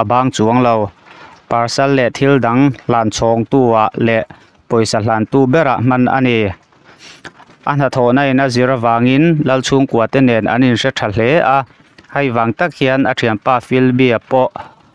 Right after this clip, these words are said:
an ring hlel chung chung in rin hlel thei lovin a awm tir pha thei ani. M I five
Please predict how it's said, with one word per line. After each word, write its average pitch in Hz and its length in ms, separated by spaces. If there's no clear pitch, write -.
an 117 200
ring 143 180
hlel 113 300
chung 151 180
chung 131 300
in 165 220
rin 127 200
hlel 110 160
thei 113 240
lovin 117 320
a 135 120
awm 117 180
tir 123 260
pha 117 120
thei 104 240
ani. 123 200
M 151 200
I 151 160
five 147 280